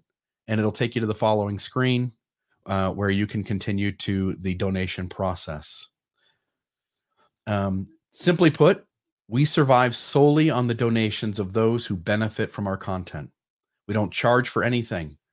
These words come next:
We're not behind a paywall. Um, we simply, uh, lean on the folks who find value in the work that we do.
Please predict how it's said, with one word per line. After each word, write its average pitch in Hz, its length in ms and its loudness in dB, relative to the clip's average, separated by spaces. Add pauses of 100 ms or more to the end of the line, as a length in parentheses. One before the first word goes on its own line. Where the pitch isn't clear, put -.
(240)
We're 95 80 -4
not 107 160 0
behind 117 260 0
a 117 40 0
paywall. 95 560 0 (640)
Um, 90 580 -4
we 101 160 -2
simply, 120 720 0 (140)
uh, 90 380 -8 (500)
lean 123 300 6
on 101 360 0 (520)
the 101 140 -2
folks 120 380 2
who 107 220 0
find 101 360 0
value 131 680 2 (380)
in 110 120 2
the 104 80 2
work 113 280 2
that 123 160 -2
we 104 100 -2
do. 135 460 2